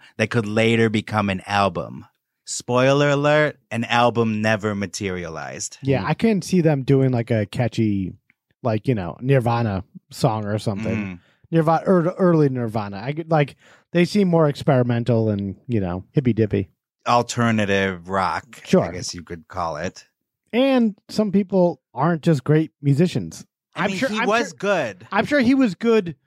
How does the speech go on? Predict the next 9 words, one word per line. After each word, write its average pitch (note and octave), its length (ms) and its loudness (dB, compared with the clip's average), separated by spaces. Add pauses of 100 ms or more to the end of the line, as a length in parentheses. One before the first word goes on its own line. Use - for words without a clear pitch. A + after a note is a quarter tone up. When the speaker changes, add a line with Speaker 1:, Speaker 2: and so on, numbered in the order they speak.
(440)
Speaker 2:
you F3+ 160 -2
know, D#3+ 280 4
presentation F3 920 0
and, D3 260 -2
uh, C3+ 200 -2
performance D#3 640 -2
and D#3 120 -4
stuff. D3 360 0
And, A#2 220 -2